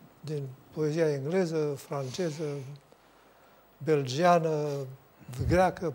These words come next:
poloneză, bulgară, macedoneană și am, am dobândit un, uh, un element de comparație. Și nu,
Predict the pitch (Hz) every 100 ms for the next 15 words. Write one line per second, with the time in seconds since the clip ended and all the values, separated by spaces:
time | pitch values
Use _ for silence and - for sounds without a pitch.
0 | - 160 151 170 185 151 160 147 131 147
1 | 131 190 180 165 156 151 151 139 147 147
2 | 180 175 151 - - - - - _ _
3 | - - 170 156 170 - - 143 151 147
4 | 143 156 151 147 147 143 - _ _ _
5 | _ _ 147 135 143 160 196 202 - 165
6 | 170 165 165 165 160 156 143 _ - -
7 | - - _ _ _ _ _ 139 147 147
8 | 147 147 147 160 180 185 170 - - 139
9 | 135 165 156 - 175 160 151 185 151 -
10 | 135 - - - _ _ - - 151 165
11 | 226 226